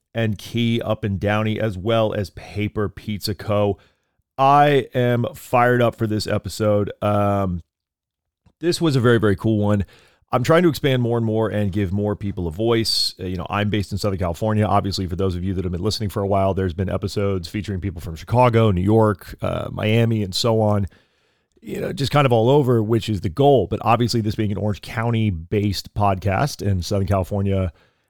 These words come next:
as a whole, the goal is to expand beyond my region. And getting up into Downey is a perfect way to do that. Connecting with Mark was a huge opportunity. I have known about Paper Pizza Co. for a while. Lock and Key has obviously been an institution in that area for a while.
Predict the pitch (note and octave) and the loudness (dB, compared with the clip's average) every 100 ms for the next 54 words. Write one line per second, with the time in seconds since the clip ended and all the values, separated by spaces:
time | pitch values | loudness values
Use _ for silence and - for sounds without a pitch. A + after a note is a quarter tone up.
0 | _ - G2+ F#2+ - G2 A2 D#3 A2 G#2 | _ -2 0 0 0 0 2 0 -2 -4
1 | F#2 G#2 G#2+ G#2+ G#2 - G2+ F#2+ - G2 | -2 2 4 4 0 0 -4 -4 -4 -2
2 | G2 G#2 G2 F#2+ F#2+ F#2+ F#2+ F#2 G2 B2+ | 0 0 2 0 0 0 -2 0 0 2
3 | C#3+ E2 C#2+ - F#2+ G#2+ G#2+ G#2 - F#2 | 0 -2 -10 -6 -2 0 0 0 0 -2
4 | E2 G2 C3 A#2+ A2 G2+ F#2 - G#2 - | 0 0 0 0 0 0 -4 -4 -4 -2
5 | G#2 G2 F#2 F2+ B2 C#3 G#2 - - - | -4 -2 -2 -2 2 2 2 -2 -10 -18
6 | _ _ _ - C3 D3 D#3 C#3+ B2+ A#2+ | _ _ _ 0 2 2 2 0 0 2
7 | B2+ B2+ - - B2 A#2 A#2 A2+ - C3 | 2 2 -2 -14 -4 0 2 0 -2 0
8 | A#2+ A2+ G2+ - A#2+ A#2 A#2 A2 G#2+ G#2 | 2 2 0 -2 0 2 2 0 0 2
9 | G#2 G2+ G2 G2 G2 F2 F#2 G#2 A2 A#2+ | 2 2 2 2 0 -2 -4 -4 -2 0
10 | A#2+ A2 A#2 A2 - A#2 - A2+ G2+ G#2+ | 2 2 2 -2 -2 -4 -2 -2 0 0
11 | G#2 G#2 G2 G2 G2+ F2+ A#2 A2+ A2 G#2+ | 2 4 4 2 0 -4 -2 2 2 2
12 | G#2 G#2 G2+ G2+ G2 A#2 G#2 G#2 G#2 G#2 | 0 0 0 -2 -4 -6 -4 -2 0 2
13 | G#2 G2+ G#2+ G2+ G#2 G2+ | 2 2 0 2 2 2